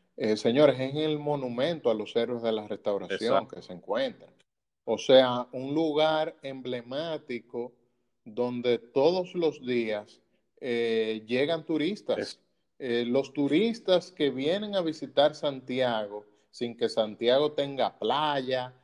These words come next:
Speaker 1: eh, por ejemplo, vienen por, eh, eh, ese a-, atractivo que es, vamos a decir, el emblema de la ciudad. Y da pena que un lugar como ese, de tanto valor histórico, cultural,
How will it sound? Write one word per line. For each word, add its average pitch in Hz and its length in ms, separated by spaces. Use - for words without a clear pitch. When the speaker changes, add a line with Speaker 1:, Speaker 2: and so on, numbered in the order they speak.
Speaker 1:
eh, 117 160
por 127 260
ejemplo, 117 480
vienen 160 380
por, 139 340
eh, 131 440
eh, 131 540
ese 170 460
a-, 165 220
atractivo 139 880
que 127 120
es, - 360
vamos 147 260
a 151 80
decir, 143 300
el 143 120
emblema 123 640
de 110 100
la 104 120
ciudad. 113 520
Y 120 100
da 151 280
pena 156 440
que 117 120
un 110 220
lugar 151 400
como 156 420
ese, 139 540
de 113 200
tanto 139 440
valor 143 580
histórico, 131 1300
cultural, 135 1120